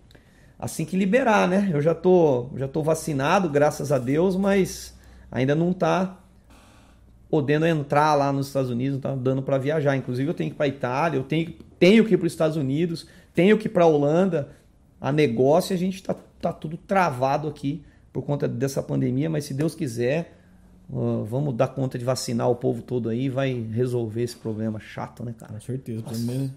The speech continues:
Speaker 2: acabar com isso,
Speaker 1: Deus
Speaker 2: né?
Speaker 1: me livre, não aguento mais.
Speaker 2: Eu, eu separei mais uma pergunta aqui, ó. É,
Speaker 1: Fala.
Speaker 2: o que que você considera, assim, ponto-chave pra, que a pessoa precisa aprender pra ela conseguir entregar um lago de sucesso?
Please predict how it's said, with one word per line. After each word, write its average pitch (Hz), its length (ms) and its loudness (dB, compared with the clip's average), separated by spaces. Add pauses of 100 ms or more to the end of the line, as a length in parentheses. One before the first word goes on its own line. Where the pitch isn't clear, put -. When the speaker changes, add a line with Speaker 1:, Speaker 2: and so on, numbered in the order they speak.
Speaker 2:
acabar 135 300 -6
com 135 120 -8
isso, 127 160 -8
Speaker 1:
Deus 131 140 -6
Speaker 2:
né? - 60 -8
Speaker 1:
me 120 120 -10
livre, 107 400 -14 (120)
não 123 160 -12
aguento 120 300 -12
mais. 135 140 -18 (100)
Speaker 2:
Eu, 160 200 -4
eu 151 240 -2
separei 170 360 -4
mais 165 160 -2
uma 175 140 -4
pergunta 139 460 -4
aqui, 117 140 -12
ó. 104 160 -12 (1500)
É, 120 140 -4
Speaker 1:
Fala. 113 140 -2
Speaker 2:
o - 80 -10
que 170 120 -8
que - 100 -12
você 202 80 -6
considera, 147 440 -6
assim, 127 180 -6
ponto-chave 135 800 -8 (340)
pra, 110 720 -10 (1300)
que - 80 -8
a - 20 -4
pessoa 135 300 -6
precisa 139 340 -6
aprender 135 680 -6
pra 135 100 -10
ela 135 120 -6
conseguir 139 380 -10
entregar 135 320 -8
um 131 120 -8
lago 123 220 -10
de 123 100 -10
sucesso? - 560 -14